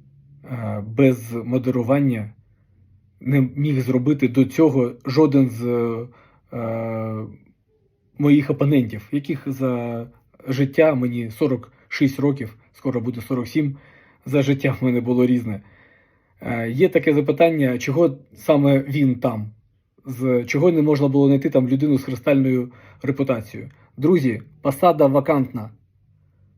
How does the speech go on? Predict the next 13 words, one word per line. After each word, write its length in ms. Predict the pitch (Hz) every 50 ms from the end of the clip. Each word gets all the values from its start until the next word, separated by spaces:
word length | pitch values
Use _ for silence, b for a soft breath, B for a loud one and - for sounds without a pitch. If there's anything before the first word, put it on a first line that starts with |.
| _ _ -
Є 180 | 135 147 175
бажаючі 600 | 190 185 202 160 165 165 170 170 151 135 - - 131
зараз 380 | 120 147 147 139 131 - -
іти 160 | 135 135 - 143
працювати 600 | 139 139 131 135 - 139 151 160 160 160 135 120
на 140 | 123 131 131
цю 120 | - 147
відповідальність, 840 | 135 135 135 - 139 127 131 131 147 156 170 160 143 - - - _ _ _ _ _ _ _ _ _ _ _ _
і 100 | - 151
у 80 | 151 143
вас 260 | 139 151 143 143 -
є 260 | 147 143 139 139 135 - _ _ _ _ _ _ _ _ _ _
хрустальна, 720 | _ - - 147 143 139 - 165 147 139 139 131 127 123 123